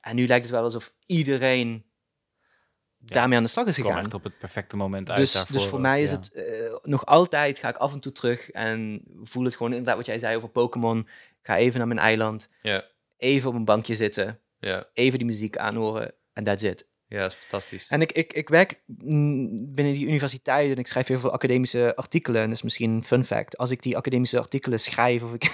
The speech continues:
Speaker 1: <laughs> kijk werk voor mijn studenten na, dan zet ik gewoon een lo-fi remix van Animal Crossing op. Gewoon altijd. Want dan,
Speaker 3: Ah.
Speaker 1: dan weet ik gewoon, ik ben niet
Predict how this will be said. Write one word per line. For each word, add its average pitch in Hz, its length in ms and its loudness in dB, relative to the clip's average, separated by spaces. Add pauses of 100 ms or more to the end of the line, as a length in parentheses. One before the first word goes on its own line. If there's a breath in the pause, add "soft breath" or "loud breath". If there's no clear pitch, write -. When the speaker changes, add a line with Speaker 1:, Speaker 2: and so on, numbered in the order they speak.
(160)
Speaker 1:
<laughs> - 40 -20
kijk 131 240 2
werk 135 240 0
voor 127 100 -6
mijn 123 120 -2
studenten 131 340 2
na, 107 240 -2 (540 loud breath)
dan 120 120 -4
zet 117 120 0
ik 123 100 -2
gewoon 117 160 0
een 113 100 -2
lo-fi 113 280 0
remix 110 520 -4
van 104 240 -4
Animal 101 240 -8
Crossing 107 340 -8
op. - 260 -14 (100)
Gewoon 101 300 -6 (100)
altijd. 101 560 0
Want 101 240 -2
dan, 107 120 4
Speaker 3:
Ah. 98 180 -2
Speaker 1:
dan 110 140 -4
weet 113 180 6
ik 104 120 2
gewoon, 107 220 -2
ik 113 120 -6
ben 110 200 -2
niet 117 320 -4